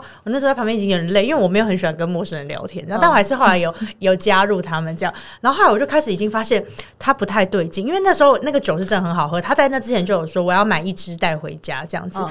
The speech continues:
Speaker 1: 然后都这样聊完之后，他就是，其实他就说，
Speaker 2: 开始倒立。
Speaker 1: 他就开始就说，“我觉得我已经不行了。”我觉得这三杯我已经喝不完，我就说没关系，你不要再喝了，就是我已经感觉到他不行了。然后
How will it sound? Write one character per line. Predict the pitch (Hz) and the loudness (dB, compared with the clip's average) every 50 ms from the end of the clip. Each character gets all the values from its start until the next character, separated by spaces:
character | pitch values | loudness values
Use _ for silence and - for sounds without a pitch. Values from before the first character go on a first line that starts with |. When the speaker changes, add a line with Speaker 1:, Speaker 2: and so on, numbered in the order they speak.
| 185 175 160 | -10 -10 -4
Speaker 1:
然 | - 240 302 | 2 4 4
后 | 330 | 4
都 | 320 339 | 4 4
这 | 339 349 | 2 2
样 | 320 269 | 2 4
聊 | 214 196 185 | 4 4 4
完 | 185 185 180 180 | 4 4 2 0
之 | 180 185 208 214 | -2 -4 -2 2
后， | 214 226 202 202 - - - - | 4 4 2 2 -2 -16 -10 -6
他 | - 247 | -4 -4
就 | 247 277 | -2 -4
是， | 247 247 254 | -4 -4 -4
其 | - 214 196 | -4 -4 -4
实 | 175 | -4
他 | 180 - 233 | -4 -4 -2
就 | 233 254 | -2 -2
说， | 220 - 220 214 226 | -2 0 2 2 2
Speaker 2:
开 | - 226 | 0 -2
始 | 214 - | -2 2
倒 | - 190 180 - | 4 4 6 6
立。 | 170 180 | 6 4
Speaker 1:
他 | 220 | 4
就 | 202 | 6
开 | - 208 | 6 4
始 | 208 208 220 196 | 4 2 0 -4
就 | 220 | -2
说 | 226 233 226 226 - 233 - - - - - - - | 0 2 2 2 0 -2 -10 -14 -18 -20 -20 -8 -4
，“我 | - 262 | -4 -2
觉 | - 320 | 0 2
得 | 359 | 2
我 | 320 311 269 | 4 4 4
已 | |
经 | - 262 262 | 2 0 -4
不 | 262 | -4
行 | 277 277 - 247 190 180 | -4 -4 -4 -4 -4 -4
了。” | 165 156 - 185 - - _ _ _ _ _ _ _ _ | -6 -6 -8 -10 -12 -18 _ _ _ _ _ _ _ _
我 | - 233 | -6 -2
觉 | 233 247 | 2 2
得 | 262 | 2
这 | 254 285 | 2 0
三 | 269 285 254 247 | 0 0 2 2
杯 | 254 | 2
我 | 247 208 | 0 0
已 | 190 | 0
经 | 196 214 | -2 -2
喝 | 208 208 | -4 -2
不 | 202 | 0
完， | 214 185 | 0 0
我 | 180 196 | 0 0
就 | 214 | -2
说 | 269 277 | -2 -2
没 | 254 226 | 0 0
关 | 208 | 0
系， | 208 208 220 | 0 0 -2
你 | 208 180 | -4 -2
不 | 165 | -2
要 | 170 170 | -2 -2
再 | 180 180 180 175 | -2 -2 -2 -4
喝 | 180 180 160 | -2 -2 -4
了， | 147 147 151 | -4 -4 -6
就 | 160 196 | -6 -8
是 | 175 196 | -6 -6
我 | 190 156 185 196 | -6 -4 -2 -2
已 | 196 | 0
经 | 214 220 | 0 0
感 | 202 160 | -2 -2
觉 | 147 165 | -2 -2
到 | 170 185 | -2 -2
他 | 180 175 | -2 -2
不 | 165 - 185 | -2 -4 -6
行 | - - - - | -6 -6 -10 -12
了。 | 185 - 208 | -12 -10 -8
然 | 214 208 185 | -6 -2 -2
后 | 214 220 220 | 0 -2 -2